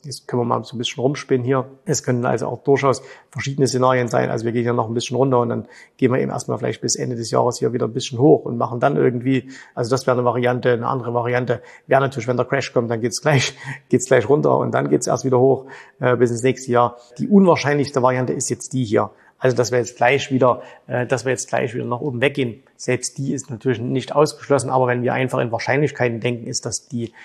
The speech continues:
mit der geringsten, ähm, der, mit der geringsten Chance. So, was solltest du jetzt an dieser Stelle tun? Jetzt noch großartig Short zu gehen, schwierig, du hast kein gutes Chance-Risiko-Verhältnis mehr, weil, wie gesagt, das Gummiband so gedehnt ist und jederzeit der Schnapper nach oben kann.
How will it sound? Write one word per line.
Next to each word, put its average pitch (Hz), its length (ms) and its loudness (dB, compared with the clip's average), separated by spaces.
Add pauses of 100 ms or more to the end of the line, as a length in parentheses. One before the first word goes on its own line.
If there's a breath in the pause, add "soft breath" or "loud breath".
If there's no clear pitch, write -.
(300 loud breath)
mit 120 160 0
der 113 100 4
geringsten, 117 640 -6
ähm, 113 600 -8
der, 113 120 -6
mit 120 360 -10
der 117 80 -6
geringsten 117 320 -10
Chance. 110 320 -10
So, 135 200 4
was 120 120 2
solltest 139 300 -2
du - 20 -4
jetzt 131 140 -2
an 120 100 -6
dieser 117 180 -6
Stelle 117 300 -4
tun? 110 300 -8 (420 loud breath)
Jetzt 165 260 2
noch 160 180 2
großartig 151 500 0
Short - 320 -4
zu - 120 -10
gehen, 139 440 2 (100)
schwierig, 160 460 4
du 135 80 2
hast 135 140 0
kein 135 160 -2
gutes 131 200 -2
Chance-Risiko-Verhältnis 135 1080 0
mehr, 139 260 -2 (340 loud breath)
weil, 131 160 6
wie 131 80 2
gesagt, 117 260 0
das - 140 -6
Gummiband 127 420 0
so 113 140 -6
gedehnt 127 340 0
ist 117 120 0
und 117 60 -4
jederzeit 117 380 -4
der 117 80 -4
Schnapper 123 300 0
nach 117 160 -4
oben 120 260 -8
kann. 113 260 -6